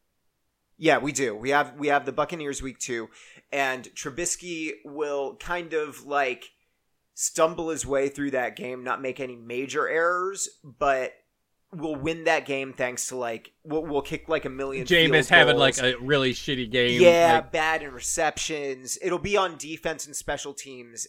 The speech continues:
Speaker 1: and we will win week two, but it won't be because of Mitch Trubisky. However, the fans will hail, hail him as a hero the same way we did, myself included. Uh, we hailed Josh McCown a hero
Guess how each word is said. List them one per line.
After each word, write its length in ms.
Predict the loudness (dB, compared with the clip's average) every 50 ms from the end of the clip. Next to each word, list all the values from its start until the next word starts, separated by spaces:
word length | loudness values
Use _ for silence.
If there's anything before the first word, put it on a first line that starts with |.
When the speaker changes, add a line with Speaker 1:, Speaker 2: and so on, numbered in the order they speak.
| -12 -14
Speaker 1:
and 160 | -14 -12 -12
we 100 | -12 -12
will 380 | -8 -4 -2 -2 -2 -2 -2
win 240 | -2 -4 -4 -4 -6
week 240 | -12 -16 -16 -14 -14
two, 380 | -12 -8 -6 -6 -6 -6 -8 -10
but 100 | -10 -10
it 160 | -10 -10 -12 -10
won't 300 | -8 -8 -8 -10 -10 -12
be 100 | -12 -10
because 340 | -10 -12 -14 -14 -14 -14
of 80 | -14 -16
Mitch 300 | -16 -14 -14 -14 -12 -14
Trubisky. 460 | -14 -10 -8 -6 -6 -6 -8 -10 -6
However, 720 | 0 2 4 8 8 10 10 8 6 4 2 2 2 0 -4 -10 -20 -20 -20 -12 _
the 80 | -10 -4
fans 380 | 0 2 2 2 0 -2 -4
will 100 | -4 -4 -2
hail, 260 | 0 2 2 2 0 0 -2
hail 280 | -2 0 2 2 0 0
him 180 | -4 -6 -6
as 100 | -6 -6
a 60 | -6 -8
hero 580 | -8 -6 0 2 4 6 6 6 6 4 0 -4 -12 -20 _ _
the 80 | -4 -2
same 520 | 0 0 2 2 2 2 2 0 -2 2
way 500 | 4 4 6 6 6 6 4 4 2 0 -4 -8 _ _ _ _ _ _ _ _
we 300 | -12 -8 -6 -6 -6 -6
did, 420 | -4 -2 0 2 2 2 2 0 -2 -2
myself 640 | -4 -4 -4 -2 -2 2 4 6 8 6 6 4 0
included. 720 | -4 -6 -6 -6 -4 -4 -2 -2 -2 -2 -2 -2 -6 -10 _ -20 -20 -20 _ _ _ _ 0
Uh, 340 | 2 2 4 4 2 0 -2 -4
we 140 | -6 -6
hailed 400 | -4 0 2 2 4 2 0 -2
Josh 380 | -2 4 6 8 8 6 4 0
McCown 500 | -6 -10 -8 -6 -4 -2 -2 -2 -2 -2
a 60 | -4 -6
hero 600 | -6 -6 -6 -4 -2 0 0 0 0 -2 -4